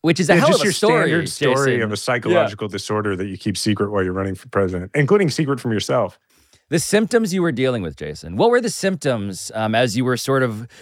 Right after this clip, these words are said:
Speaker 1: sussing out in your own brain, "What do I have here?"
Speaker 2: I'd been having these violent nightmares, which had become night terrors, which, if anybody's interested, you could look up the difference. They just suck a lot more. And then, uh,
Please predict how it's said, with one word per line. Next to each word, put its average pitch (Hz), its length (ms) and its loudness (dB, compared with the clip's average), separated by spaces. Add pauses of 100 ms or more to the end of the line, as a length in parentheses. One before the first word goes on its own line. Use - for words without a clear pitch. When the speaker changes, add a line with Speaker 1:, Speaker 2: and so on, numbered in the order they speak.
(120)
Speaker 1:
sussing 175 380 2
out 151 140 4
in 143 80 0
your 139 140 2
own 139 180 2
brain, 131 400 0
"What 120 120 0
do 120 120 0
I 104 100 0
have 92 320 -4
here?" - 380 -20 (520)
Speaker 2:
I'd 113 140 0
been 117 120 2
having 131 260 2
these 120 160 2
violent 120 340 0
nightmares, 110 500 -4
which - 320 -6
had - 160 -4
become 104 300 0
night 113 240 2
terrors, 101 520 0
which, 98 420 -4 (300)
if - 140 -6
anybody's 92 480 0 (140)
interested, 104 420 -2
you 95 60 -2
could 95 100 0
look 98 140 2
up 95 160 -2
the 98 80 -4
difference. 110 460 -2
They 107 180 -2
just 107 200 -2
suck 110 240 -2
a 101 60 -4
lot 101 220 0
more. 92 320 -8 (400)
And 127 160 2
then, 123 340 0 (280)
uh, 101 400 -2